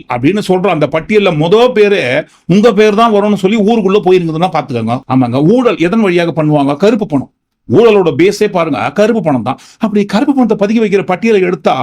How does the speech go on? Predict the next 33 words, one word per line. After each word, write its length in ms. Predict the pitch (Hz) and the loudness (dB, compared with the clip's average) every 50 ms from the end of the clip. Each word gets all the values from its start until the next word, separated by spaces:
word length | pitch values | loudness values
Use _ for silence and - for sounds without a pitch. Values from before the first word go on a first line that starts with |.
| 143 160 160 | -2 -2 0
மொத 300 | 160 190 202 240 262 285 | 0 2 2 2 2 2
பேரே 300 | 202 247 233 226 233 262 | 2 0 0 0 2 0
உங்களுக்கு 320 | 254 220 208 214 214 196 233 | 2 2 2 0 2 2 0
தான் 140 | 240 202 | 2 2
வருதுன்றாங்க. 540 | 190 190 180 196 202 175 180 165 151 139 147 156 - _ _ _ _ _ - | 0 0 0 0 0 0 -2 -2 -2 -4 -6 -6 -8 _ _ _ _ _ -6
அங்க 140 | 175 165 170 | -4 -2 -2
பாத்தீங்களா? 380 | 185 202 - 190 180 185 196 214 208 _ _ _ - - | -2 -4 -4 -4 -4 -4 -4 -6 -8 _ _ _ -6 -2
கையும் 380 | 185 190 226 247 277 294 285 | 0 2 4 4 4 4 4
களவுமாக 500 | - 233 226 226 226 220 214 214 220 226 | 2 0 0 2 2 2 2 2 0 0
மாட்டிய 360 | 202 196 196 190 - 208 208 - - | 0 0 -2 -2 -2 0 0 0 0
ஆதாரம், 380 | 151 156 180 175 170 151 123 98 _ - 113 | 0 0 0 0 0 -4 -4 -6 _ -4 0
ஆதாரபூர்வமாக 800 | 143 175 196 214 202 196 180 151 180 170 175 175 180 185 185 | 0 2 2 2 2 2 0 -2 -2 0 0 0 0 0 0
மாட்டிய 320 | 156 147 165 170 - 180 180 | 0 -2 -2 -2 -2 -2 -2
வாரிசு 360 | 160 147 147 170 170 151 - 151 | 0 0 0 0 0 -2 0 -2
நடிகர். 300 | 139 135 135 127 - - - - | 0 0 0 -4 -4 -6 -6 -2
ஐ 120 | 165 247 277 | 0 0 0
டி 160 | 285 - 262 247 | 0 0 0 2
ரெய்டுக்காக 500 | 208 208 220 202 - 196 196 190 185 180 | 2 2 2 2 0 0 0 0 0 -2
அதிகாரிகள் 480 | 165 165 202 214 208 190 175 170 135 | 0 2 2 2 2 2 0 -2 -2
வாரிசு 300 | 147 160 180 208 - - | 0 -2 0 -2 -2 -4
நடிகர் 260 | 170 160 160 156 151 | -2 -2 0 0 0
வீட்டுக்கு 240 | 170 160 185 156 160 | -2 -4 -2 -2 0
வந்து 260 | 143 147 165 160 170 151 120 135 143 | 0 0 0 0 -2 -2 -2 -2 -2
ரெய்டு 280 | 143 160 214 240 233 233 | -2 0 0 0 0 -2
பண்ணும் 280 | 170 180 170 160 160 151 | -2 -2 -2 0 0 0
பொழுது 240 | 151 151 151 143 135 101 101 120 | 2 2 2 2 0 -2 -2 -4
கணக்கில் 480 | - 170 190 247 247 247 262 233 - 196 | -4 -4 -4 -4 -4 -4 -4 -4 -2 -2
காட்டாத 420 | 190 185 185 - 185 185 185 - - _ _ _ _ _ - - | -4 -2 -2 -2 -2 -2 -2 -4 -10 _ _ _ _ _ -6 -2
பதினஞ்சு 500 | 135 170 196 240 247 254 269 262 269 214 | -2 0 2 2 4 4 4 4 2 2
கோடிக்கு 380 | 226 254 254 254 202 254 240 | 0 2 0 0 0 -2 -2
மேல 260 | 196 202 202 190 160 127 107 101 110 139 156 170 - _ _ _ _ _ - | 0 0 0 0 -2 -4 -4 -2 -2 -4 -4 -6 -10 _ _ _ _ _ -4
ஹாட் 280 | 180 196 240 233 - | -2 -2 -2 -2 -2
கேஷ் 280 | - 202 190 - - | -4 -2 -2 -2 -6